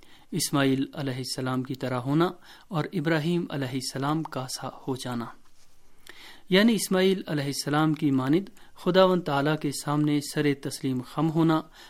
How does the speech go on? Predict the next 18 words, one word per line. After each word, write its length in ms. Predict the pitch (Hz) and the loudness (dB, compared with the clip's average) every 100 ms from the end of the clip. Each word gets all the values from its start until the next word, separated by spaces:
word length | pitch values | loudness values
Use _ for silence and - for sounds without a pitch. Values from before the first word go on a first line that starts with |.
| - | -6
اور 180 | 160 139 | -2 -2
ابراہیم 580 | - 127 123 123 151 156 | -2 -2 -2 2 2 2
علیہ 160 | 147 131 | -4 -6
السلام 480 | 127 - 127 127 127 | -6 -6 -4 -4 -4
کی 180 | 131 | -4
مانند 400 | 131 135 156 165 - - - - | -4 0 0 0 -6 -20 -16 -2
مخلص 640 | 151 156 - 135 127 - | 0 0 -2 -6 -6 -6
بندہ 300 | 143 127 127 131 | -4 -4 -6 -4
بننا۔ 260 | 127 117 127 - - - - - - - - - - - - - - - - - - - - | -2 -2 -6 -16 -20 -20 -20 -20 -20 -20 -20 -20 -20 -20 -20 -20 -20 -20 -20 -20 -20 -20 -8
کعبے 300 | - 185 240 | 4 6 6
سے 220 | 233 220 202 | 4 4 4
چند 260 | 202 196 | 4 4
میٹر 300 | 180 151 165 | 4 4 2
کے 120 | 160 | 0
فاصلے 420 | 143 147 147 - 156 | 0 2 0 0 0
پر 220 | 165 156 | 0 0
گنبد 580 | 143 139 147 147 147 160 | -2 0 2 2 0 -2
نما 340 | 139 139 | -2 0